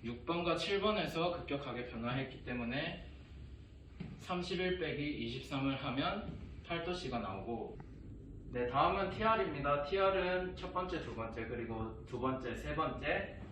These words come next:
그리고 세 번째, 네 번째, 그리고 일곱 번째, 여덟 번째, 여덟 번째, 아홉 번째, 그리고 아홉 번째, 열 번째의 온도 변화량을 계산해서 여섯 개를 더했기 때문에 육으로 나누는 것인데,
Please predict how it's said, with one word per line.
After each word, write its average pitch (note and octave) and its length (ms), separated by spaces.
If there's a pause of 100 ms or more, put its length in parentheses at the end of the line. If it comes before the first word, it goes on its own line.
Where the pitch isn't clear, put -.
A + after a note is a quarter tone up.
(140)
그리고 A2 240
세 E3 180
번째, - 300
네 G2+ 120
번째, A#2 400 (360)
그리고 - 320
일곱 E3 320
번째, B2+ 280
여덟 B2+ 300
번째, E3 640 (480)
여덟 A2+ 260
번째, A2+ 380
아홉 - 260
번째, G#2 480 (180)
그리고 G#2+ 200
아홉 - 320
번째, A2 320
열 G#2 180
번째의 C#3+ 1300 (100)
온도 F#3 320
변화량을 B2+ 800 (300)
계산해서 D3+ 840 (140)
여섯 - 260
개를 A#2+ 380
더했기 A#2+ 320
때문에 A2+ 380
육으로 A#2 340
나누는 A2+ 400
것인데, - 600